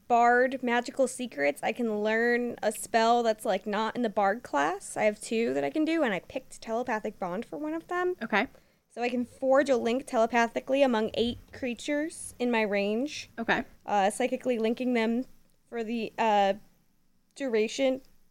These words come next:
Speaker 1: And yeah, it would just telepathically bond us, so we could speak telepathically. I don't know if that, like, works. It seemed like she really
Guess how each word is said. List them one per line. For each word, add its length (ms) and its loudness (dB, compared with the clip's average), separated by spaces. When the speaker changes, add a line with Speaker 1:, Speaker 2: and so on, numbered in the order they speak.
Speaker 1:
And 720 -14
yeah, 120 -8
it 60 -6
would 80 -10
just 160 -8
telepathically 640 -2
bond 360 -2
us, 460 -4
so 120 -8
we 80 -2
could 180 -8
speak 460 -8
telepathically. 760 0
I 80 2
don't 160 -2
know 200 0
if 80 -2
that, 160 2
like, 240 4
works. 840 2
It 120 -6
seemed 320 2
like 200 6
she 160 0
really 420 4